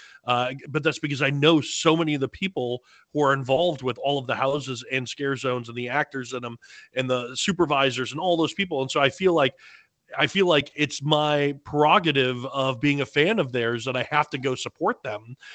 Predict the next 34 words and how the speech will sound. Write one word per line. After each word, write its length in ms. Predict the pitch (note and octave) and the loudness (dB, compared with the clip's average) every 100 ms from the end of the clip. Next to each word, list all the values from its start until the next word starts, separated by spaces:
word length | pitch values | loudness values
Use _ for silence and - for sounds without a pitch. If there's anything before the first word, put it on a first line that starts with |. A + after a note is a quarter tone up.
| - - | -20 -6
and, 320 | B2+ B2 C3 | 0 0 2
uh, 180 | B2+ B2+ | 0 0
and 180 | C3 C3 | -2 -2
go 140 | C3 C3 | 0 0
check 280 | - C3+ B2+ | 0 0 2
out, 260 | B2+ C3+ | 0 0
uh, 180 | C3 B2+ | -2 -2
all 200 | C3 C3 | -2 -4
the 120 | A#2+ A#2+ | -6 -8
stuff 220 | C3+ - | -8 -8
that 100 | A#2+ | -6
they're 100 | A#2+ | -6
doing 400 | A2+ D3 D#3 A#2+ | -4 -2 -2 -2
and, 160 | A2+ A#2+ | -4 -6
and 240 | A#2+ A#2 | -8 -6
just 220 | A#2+ - | -8 -10
pass 320 | - C#3 B2 - | -2 -2 -2 -6
through 320 | C3 E3 C3+ | -4 -2 0
and, 140 | A#2+ A2 - - - - | -2 -6 -16 -20 -16 -10
and 140 | B2 | -4
give 120 | C3 | -4
'em 60 | C3 | -4
high 220 | B2 C3 | -2 -2
fives 420 | A#2+ B2 B2 A#2 A2+ | 0 0 0 -2 -6
and, 220 | A#2 A#2+ | -10 -8
and, 440 | A#2+ A#2+ B2 A#2+ | -8 -4 -4 -2
you 80 | B2 | -2
know, 140 | A#2+ | -2
give 180 | A2+ C3+ | -2 -2
'em 140 | C#3 B2+ | -2 -2
the, 240 | B2 B2 | 0 2
uh, 100 | A#2 | 0
support 540 | - B2 - D3 C#3 | -2 -6 0 0 0
that, 180 | C3 A#2+ | -4 -4